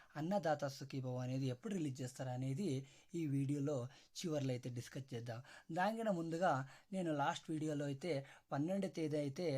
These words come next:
రిలీజ్ చేస్తారనేసి చెప్పాను, కానీ డేట్ అయితే మార్చడం జరిగింది. దాని గురించి ఈ వీడియో చివర్లో అయితే డిస్కస్ చేసుకుందాం.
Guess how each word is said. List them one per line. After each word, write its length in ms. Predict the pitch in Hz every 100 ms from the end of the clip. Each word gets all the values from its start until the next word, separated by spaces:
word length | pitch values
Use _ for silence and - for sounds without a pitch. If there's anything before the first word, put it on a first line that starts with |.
| 135 - -
రిలీజ్ 240 | 147 156 147
చేస్తారనేసి 680 | 135 127 151 139 135 131 135 -
చెప్పాను, 400 | - 127 123 127 - - -
కానీ 200 | 151 135 123
డేట్ 200 | 131 127
అయితే 180 | 120 127 120
మార్చడం 340 | 113 - 135 135
జరిగింది. 480 | 113 110 107 107 113 123 _ - _ 151
దాని 180 | 165 175
గురించి 220 | 156 143 139
ఈ 60 | 123
వీడియో 180 | 123 120
చివర్లో 260 | 120 117 117
అయితే 160 | 202 240 - - 147
డిస్కస్ 280 | 135 - 135
చేసుకుందాం. 460 | 120 - 131 117